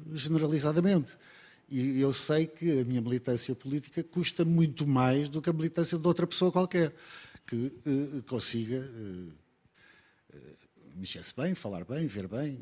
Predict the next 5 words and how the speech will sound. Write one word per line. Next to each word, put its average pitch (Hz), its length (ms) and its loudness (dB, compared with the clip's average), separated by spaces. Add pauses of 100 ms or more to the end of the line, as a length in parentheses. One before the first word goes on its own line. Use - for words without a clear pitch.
eh, 95 340 -16 (960)
eh, 143 360 4 (140)
de 147 80 -6
maneira 151 340 6
que 165 340 2